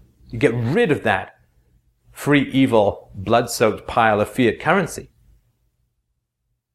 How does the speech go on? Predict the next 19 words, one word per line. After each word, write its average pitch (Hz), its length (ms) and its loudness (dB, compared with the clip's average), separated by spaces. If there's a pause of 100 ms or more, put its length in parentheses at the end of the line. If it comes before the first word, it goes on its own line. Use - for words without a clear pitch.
(280)
well, 110 280 2 (2750)
then 113 220 2
it 101 60 -4
will 107 100 0
be 95 100 0
human 95 320 0
nature 113 420 0 (400)
to - 80 -6
be 92 120 -4
free 110 440 -2
without 107 380 0
the 110 40 0
temptation 104 680 -6 (500)
of 98 100 -6
free 117 300 2
evil, 95 400 -2 (160)
of 98 140 -8
subsidized 101 720 0
brutality. 98 800 -8